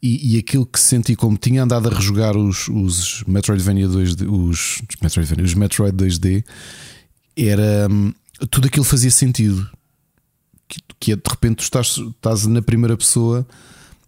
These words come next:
a, a resolver puzzles e a, e a deambular exatamente como fazias em dois D.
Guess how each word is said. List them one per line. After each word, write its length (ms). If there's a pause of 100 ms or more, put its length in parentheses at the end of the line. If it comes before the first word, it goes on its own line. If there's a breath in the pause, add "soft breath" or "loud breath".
(260)
a, 520
a 60
resolver 460
puzzles 460
e 80
a, 180
e 120
a 40
deambular 540
exatamente 560
como 180
fazias 540
em 160
dois 260
D. 240